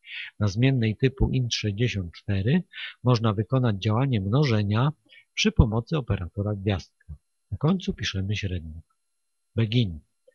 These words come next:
oznacza początek programu. Pierwsza instrukcja. Wczytanie, read, w nawiasie, wartości zmiennych a i b. W instrukcji readline ln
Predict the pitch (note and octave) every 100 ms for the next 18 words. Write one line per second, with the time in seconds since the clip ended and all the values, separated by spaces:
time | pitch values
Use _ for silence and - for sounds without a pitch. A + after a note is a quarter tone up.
0 | - - - - _ F3 C3+ G2+ A#2+ -
1 | - F#2+ G2 - A2 A#2 B2 G2+ E2+ -
2 | - _ _ G2 F#2+ - A#2+ A#2 - D3+
3 | - - F#2+ D2+ F2 - E3 - G2 F#2+
4 | G2+ A2+ F2 F#2+ - G#2+ C#3 A2+ G2+ -
5 | B2+ C3 - - E3+ - D#3 - E3 G#2+
6 | G#2 A#2 A#2 - F2+ G2+ F2+ D#2+ E2 _
7 | _ A2+ - C#3 B2+ - F#2 G2 G#2 B2
8 | D#3 F3 - _ - G2 G#2+ C3